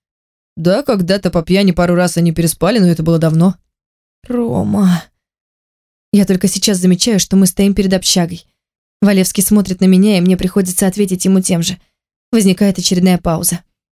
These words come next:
А спустя пару минут парень заканчивает. «Ты, главное, глупости не наделай, Настён». Его голос звучит мягко, а глаза не отпускают.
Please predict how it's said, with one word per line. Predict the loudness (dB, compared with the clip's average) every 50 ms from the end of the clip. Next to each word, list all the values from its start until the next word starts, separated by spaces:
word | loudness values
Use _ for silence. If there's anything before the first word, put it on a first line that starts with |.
| _ -6
А | -6
спустя | -6 -2 -4 -4 -2 -2 -2 -2
пару | 0 -2 0 2
минут | 2 4 4 2 2 0 -4 -12 _ _ _ _ _ _ _ _ _
парень | 0 2 2 4 4 2 2 0 0
заканчивает. | -2 -2 0 0 -4 -2 -2 -4 -6 -6 -12 -14 -16 -20 _ _ _ _ _ _ _ _ _ _ _ _ _ -4
«Ты, | -2
главное, | 0 2 2 4 2 4
глупости | 4 2 0 0 -2 -8 -4 -2
не | 0 0 2
наделай, | 2 2 2 2 2 0
Настён». | -2 -2 -6 -10 -8 -10 -10 -10 _ _ _ _ _ _ _ _ _ _ _ _ _ _ _ _ _ _ -2
Его | 0 2 2 2 0
голос | 0 2 2 2 2 0
звучит | 0 -2 -2 -2 0 2
мягко, | 2 2 2 0 0 -2 -2
а | 0
глаза | 0 0 0 2 2 2
не | 2 2
отпускают. | 0 -2 -6 -6 -2 0 0 0 0 -2